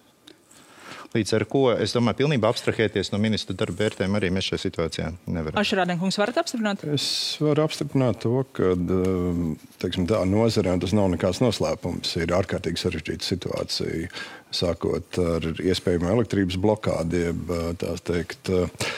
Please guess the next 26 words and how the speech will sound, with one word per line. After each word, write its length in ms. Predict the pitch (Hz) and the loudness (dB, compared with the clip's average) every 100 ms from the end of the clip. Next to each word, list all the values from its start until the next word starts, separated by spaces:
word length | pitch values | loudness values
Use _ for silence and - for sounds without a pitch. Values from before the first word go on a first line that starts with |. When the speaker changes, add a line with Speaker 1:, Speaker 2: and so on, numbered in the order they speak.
| - - | -8 -6
Speaker 3:
starpsavienojumu, 840 | 104 104 95 104 95 92 92 92 92 | -2 0 2 4 4 4 4 4 2
ā, 240 | 104 95 92 | 2 4 4
blokādi 640 | 87 101 101 90 82 82 85 | 4 2 2 0 0 0 0
un, 200 | 85 87 | 0 0
un 220 | 92 87 | 0 0
tīkla 340 | 95 101 - 98 | 2 2 2 0
integrācija 640 | 95 76 85 90 85 87 | 0 0 -2 0 -2 -2
ar 120 | - - | -4 -2
Eiropas 380 | 107 101 82 - | 2 2 2 2
centrālo 400 | 120 113 98 92 | 2 4 2 2
tīklu, 360 | 107 95 95 | 2 2 0
tāpatās 420 | 87 92 90 85 104 | 0 0 0 -2 -2
ar 80 | 95 | 0
gāzi 520 | 98 113 123 101 92 | 2 4 4 2 2
un 100 | 92 | 0
tā 100 | 101 | 0
tālāk. 380 | 143 123 90 - | 0 -2 -4 -6
Tā 100 | 98 | -8
kā, 140 | - 90 | -4 0
nu, 140 | 98 | 2
mēs 240 | 107 98 104 | 2 0 -2
risinām 300 | 107 95 92 | -2 -2 -2
šajā 180 | 95 92 | -2 0
darba 240 | 110 95 | 0 0
grupā, 340 | 107 - 95 98 | -2 -2 -4 -4
ā, 540 | - - - 117 | -8 -12 -10 0